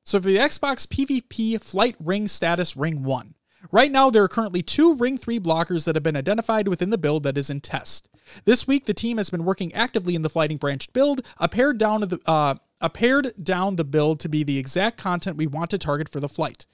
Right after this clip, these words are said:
This branched build will allow rapid, has allowed rapid iteration on issues, and the team has tackled many bugs over the course of the week. In great news, all Ring One blockers have been resolved this week, and later this evening, the team will be pushing the latest build out to our Ring One participants.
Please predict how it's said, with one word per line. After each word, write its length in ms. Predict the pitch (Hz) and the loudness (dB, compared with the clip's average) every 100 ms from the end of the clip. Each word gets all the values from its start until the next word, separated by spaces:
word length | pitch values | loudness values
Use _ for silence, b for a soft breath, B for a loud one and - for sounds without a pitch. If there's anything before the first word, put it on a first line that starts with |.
| B B B 151 | B B B 2
This 300 | 226 208 208 | 4 4 0
branched 420 | 196 240 - 156 | 0 0 -2 0
build 300 | 151 147 151 | 0 0 2
will 140 | 151 | 2
allow 240 | 143 160 143 | 2 2 0
rapid, 580 | 143 180 226 269 233 - _ _ _ _ _ | 2 0 2 -2 -2 -10 _ _ _ _ _
has 240 | - 220 247 | 2 4 4
allowed 400 | 226 175 175 147 | 2 2 2 2
rapid 300 | 180 214 233 | 0 0 -2
iteration 480 | 208 196 180 - 165 | -2 0 -2 -2 -4
on 140 | 165 | -2
issues, 360 | 202 - 220 190 | -4 -2 -2 -2
and 140 | 151 | -4
the 60 | 135 | -4
team 260 | 208 220 | -4 -4
has 160 | 226 - | -4 -4
tackled 380 | 180 170 151 139 | -6 -6 -6 -4
many 240 | 160 214 | -2 0
bugs 260 | 156 156 165 | 0 0 -2
over 100 | 147 | -4
the 80 | |
course 240 | 147 131 - | -4 -6 -4
of 60 | |
the 80 | 135 | -6
week. 260 | 127 113 _ _ B B 175 | -6 -12 _ _ B B -6
In 120 | 190 | -2
great 300 | 175 277 381 | 4 4 6
news, 380 | 254 190 131 - b b _ | 4 2 2 -4 b b _
all 240 | 190 294 | 8 8
Ring 220 | 262 247 226 | 6 2 4
One 180 | 226 | 2
blockers 380 | 190 165 170 185 | 2 0 0 0
have 100 | 170 | 0
been 140 | 147 139 | -2 0
resolved 380 | 156 196 190 | 2 2 2
this 200 | 151 175 | -2 -4
week, 240 | 139 139 - | -2 -4 -4
and 140 | 139 147 | -4 0
later 200 | 220 269 | 0 0
this 220 | 254 185 | -2 -2
evening, 260 | 175 180 | -2 -2
the 80 | 151 | -2
team 200 | - 208 | -4 -2
will 80 | 226 | -2
be 100 | 220 | -2
pushing 300 | 190 185 190 | -4 -4 -4
the 80 | 151 | -2
latest 340 | 156 226 - | 0 -2 0
build 160 | 214 180 | -2 0
out 160 | 151 - | -2 -2
to 100 | 147 | -2
our 100 | 135 | 0
Ring 240 | 180 196 | -2 -2
One 180 | 160 160 | -4 -4
participants. 640 | 165 208 - - - | -2 -2 -4 -8 -10